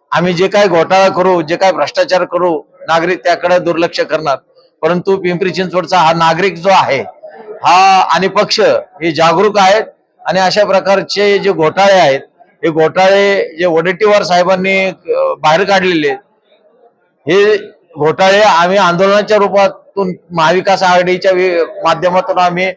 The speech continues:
मोठा आवाज, अ, या शहरामध्ये उचलणार आहोत. आणि त्याचप्रमाणे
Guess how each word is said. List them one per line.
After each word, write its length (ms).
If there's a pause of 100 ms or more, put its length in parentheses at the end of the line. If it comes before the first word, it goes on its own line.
(560)
मोठा 220
आवाज, 460
अ, 300 (160)
या 120
शहरामध्ये 520
उचलणार 480
आहोत. 280 (800)
आणि 440
त्याचप्रमाणे 1120